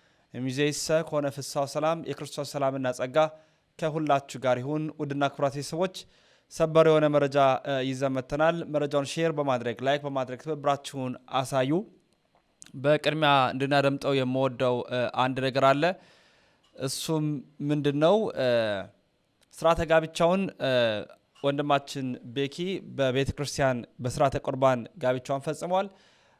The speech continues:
እ፣ አራዳነት ይህ ነው ያልንበት፣ በጣምም የተደነቅንበት፣ እጅግም የወደድንበትን አንዲት ደስ የሚያሰኝ ነገር በማስጀመር፣ በማስ-፣ በማድመጥ፣ እ፣ ማስጀመር ፈልጋለሁኝ። ያው ቤኪ እንደምናውቀው ምናልባት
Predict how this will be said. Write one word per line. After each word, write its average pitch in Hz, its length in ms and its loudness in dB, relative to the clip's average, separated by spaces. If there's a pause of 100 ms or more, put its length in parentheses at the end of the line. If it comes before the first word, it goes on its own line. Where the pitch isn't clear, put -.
እ፣ 127 100 0 (200)
አራዳነት 143 600 6 (140)
ይህ 147 180 2
ነው 143 120 2
ያልንበት፣ 123 520 0 (320)
በጣምም 151 520 2
የተደነቅንበት፣ 139 840 -2 (540)
እጅግም 165 400 0
የወደድንበትን 151 760 4
አንዲት 135 320 0 (100)
ደስ 156 200 -2
የሚያሰኝ 151 460 -2
ነገር 139 220 -2
በማስጀመር፣ 135 680 0 (120)
በማስ-፣ 135 320 2
በማድመጥ፣ 143 540 2
እ፣ 135 120 -2 (120)
ማስጀመር 135 460 -2
ፈልጋለሁኝ። 143 600 0 (520)
ያው 143 140 4
ቤኪ 160 180 0
እንደምናውቀው 165 540 2
ምናልባት 143 440 2